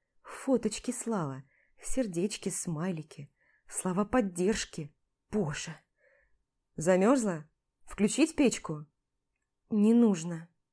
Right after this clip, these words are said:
Осознание дается поначалу с трудом,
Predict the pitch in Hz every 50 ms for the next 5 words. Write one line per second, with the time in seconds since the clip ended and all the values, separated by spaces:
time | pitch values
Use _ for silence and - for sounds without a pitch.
0 | _ _ _ _ _ _ _ _ _ _ _ _ _ - 190 185 - 196 185 165
1 | 196 233 262 262 285 262 240 254 220 247 240 - - 240 - 233 214 196 190 -
2 | 208 190 185 196 196 - - 208 208 202 185 190 160 143 135